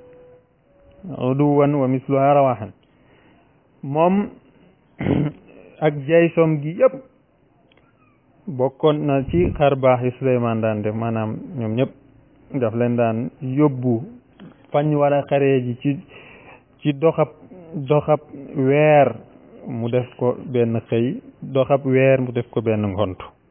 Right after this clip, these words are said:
Loolu moo tax tasxiir boobu, falamma,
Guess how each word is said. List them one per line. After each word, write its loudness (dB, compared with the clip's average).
Loolu 4
moo 4
tax -4
tasxiir 0
boobu, 0
falamma, 0